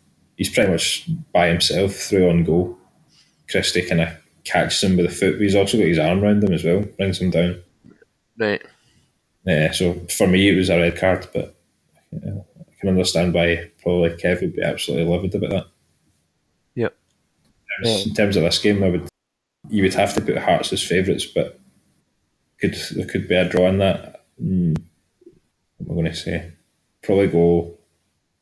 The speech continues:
Speaker 1: I'll say Hearts will win by the odd goal.
Speaker 2: Right. We've got Aberdeen, Dundee and Ross County Hamilton as well.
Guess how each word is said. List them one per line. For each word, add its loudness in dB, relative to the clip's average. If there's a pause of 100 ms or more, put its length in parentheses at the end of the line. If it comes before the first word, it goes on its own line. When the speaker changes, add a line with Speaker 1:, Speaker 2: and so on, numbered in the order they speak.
(640)
Speaker 1:
I'll -4
say 2
Hearts 0
will 0
win 0 (520)
by 0 (540)
the 0
odd -4
goal. -2 (400)
Speaker 2:
Right. -8 (520)
We've -10
got 0 (100)
Aberdeen, 0
Dundee -2
and -4 (200)
Ross -6
County -6
Hamilton -6 (640)
as -12
well. -2